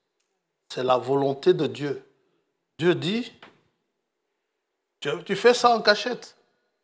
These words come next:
Fais ça dans le secret. Moi, je le publierai. C'est le cas de l'abbé Pierre. C'est publié aujourd'hui. Vous voyez ?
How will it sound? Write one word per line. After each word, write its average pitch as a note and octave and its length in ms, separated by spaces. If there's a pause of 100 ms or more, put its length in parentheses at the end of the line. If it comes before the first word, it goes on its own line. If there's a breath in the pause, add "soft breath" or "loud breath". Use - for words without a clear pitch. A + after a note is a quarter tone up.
(560)
Fais A3 120
ça F#3 580
dans D3+ 220
le F3 60
secret. G#3 540 (640)
Moi, F3 380
je - 160
le A2+ 160
publierai. G#2 560 (4000)
C'est C#3+ 100
le C3+ 120
cas E3+ 180
de D3 100
l'abbé B2 360
Pierre. C#3+ 520 (460)
C'est C#3+ 80
publié C#3+ 460
aujourd'hui. G#2+ 480 (3000)
Vous A2+ 60
voyez ? A#2 180